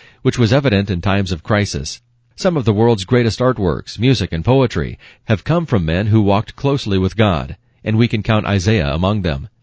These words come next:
His grasp of the Hebrew language has been likened to that of Shakespeare's English, as we read in Isaiah some of the most beautiful writings in the Bible. Though the book of Isaiah was written over two thousand five hundred years ago,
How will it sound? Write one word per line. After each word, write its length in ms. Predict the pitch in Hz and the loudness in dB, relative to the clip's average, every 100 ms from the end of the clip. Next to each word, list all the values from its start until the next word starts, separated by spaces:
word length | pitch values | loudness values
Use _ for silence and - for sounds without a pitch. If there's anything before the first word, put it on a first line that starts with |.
| _ _ - | _ _ -4
His 180 | - 117 | 0 0
grasp 440 | - 110 117 - 120 | 2 0 0 -2 -2
of 120 | 95 | 0
the 80 | 92 | 0
Hebrew 360 | 127 104 104 | 0 2 2
language 520 | 95 107 85 71 - - _ | 2 0 -2 -4 -6 -16 _
has 140 | 127 101 | -4 0
been 160 | 110 | 0
likened 320 | 101 123 147 | 2 0 -2
to 60 | 113 | -2
that 200 | 104 107 | 0 0
of 100 | 110 | 0
Shakespeare's 480 | - 131 - 113 107 | 0 -2 0 2 2
English, 460 | 135 104 64 - - - | 0 -2 -6 -8 -12 -4
as 160 | 107 98 | 0 2
we 100 | 107 | 2
read 320 | 107 127 131 | 2 2 0
in 140 | 123 | -2
Isaiah 560 | 131 135 127 82 67 - | -2 0 0 -2 -4 -12
some 180 | - 131 | -2 0
of 100 | 123 | 2
the 80 | 110 | 2
most 320 | 107 107 104 | 2 0 0
beautiful 340 | 117 123 123 | -2 0 0
writings 380 | 110 110 104 98 | 0 0 0 -2
in 80 | 92 | -2
the 80 | 92 | -2
Bible. 400 | 82 78 69 90 _ _ _ | -2 -4 -8 -14 _ _ _
Though 120 | 135 | 2
the 100 | 139 | 2
book 180 | 113 151 | 2 0
of 100 | 160 | 2
Isaiah 400 | 113 95 95 92 | 2 2 2 0
was 200 | 123 110 | 0 0
written 280 | 92 107 120 | 0 0 0
over 260 | 101 90 90 | 0 0 -2
two 220 | - 139 | 0 0
thousand 400 | 120 113 110 98 | 0 -2 -2 -2
five 200 | 107 107 | -2 0
hundred 280 | 110 98 92 | 0 0 0
years 200 | 104 90 | 0 0
ago, 440 | 90 104 82 65 | 0 0 0 -4